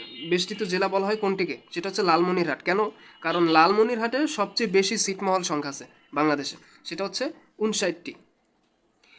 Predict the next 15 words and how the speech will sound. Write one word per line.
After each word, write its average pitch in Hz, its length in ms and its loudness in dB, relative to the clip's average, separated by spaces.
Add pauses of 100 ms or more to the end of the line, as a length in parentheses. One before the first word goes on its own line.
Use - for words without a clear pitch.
(200)
এবং 165 360 4
ভারতের 208 520 2 (120)
একটা 175 240 0
জেলা 180 280 2
আছে, 180 220 -2
সেটার 180 260 -2
নাম 170 200 4
হচ্ছে 190 180 -4
তোমার, 185 280 0 (400)
আহ, 143 420 -2 (280)
কুচবিহার। 190 600 -4 (2500)
সেই 156 140 -4
কুচবিহারের 220 680 0
হচ্ছে 262 340 -2
সাতচল্লিশটা 240 840 -4